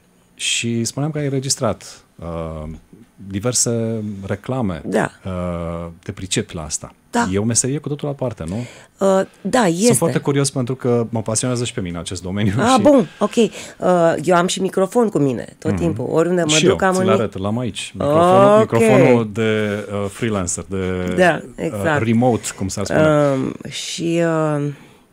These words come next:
Speaker 2: uh, am experiența asta, asta de,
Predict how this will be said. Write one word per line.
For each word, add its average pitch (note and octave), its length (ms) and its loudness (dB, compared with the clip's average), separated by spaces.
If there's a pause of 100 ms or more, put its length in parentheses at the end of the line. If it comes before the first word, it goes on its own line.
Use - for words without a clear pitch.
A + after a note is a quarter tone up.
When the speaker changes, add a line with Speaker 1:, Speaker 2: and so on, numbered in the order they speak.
(1300)
Speaker 2:
uh, C3 520 0 (640)
am A3+ 300 2
experiența D#3+ 680 2
asta, C#3+ 240 -8
asta - 400 -12
de, - 140 -12